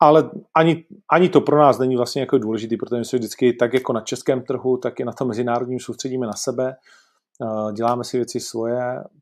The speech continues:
po svém, bez cizí pomoci a zatím to vychází. Další dobrá zkušenost, kterou máme na německém trhu a velmi podstatná, je Festhalle. Eh,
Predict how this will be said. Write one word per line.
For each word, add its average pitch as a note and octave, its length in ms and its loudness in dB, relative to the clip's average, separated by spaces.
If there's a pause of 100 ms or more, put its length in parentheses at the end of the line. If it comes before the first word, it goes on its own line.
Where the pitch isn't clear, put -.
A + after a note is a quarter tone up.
po A2+ 120 -10
svém, A#2+ 560 -4 (580)
bez A2 120 -10
cizí A#2+ 260 -6
pomoci A2+ 580 -6 (140)
a G#2+ 220 -8
zatím G#2+ 340 -16
to G#2+ 440 -10
vychází. G#2 500 -10 (480)
Další E3 380 4
dobrá C#3+ 280 4
zkušenost, A#2 640 -8 (420)
kterou B2 240 0
máme A#2 320 0
na A#2+ 80 -4
německém A#2+ 460 -8
trhu A#2+ 320 -2
a A2 220 2
velmi C#3 280 4
podstatná, A#2+ 640 -4
je A2+ 240 -4 (340)
Festhalle. A2 460 -6 (840)
Eh, G#2+ 600 -4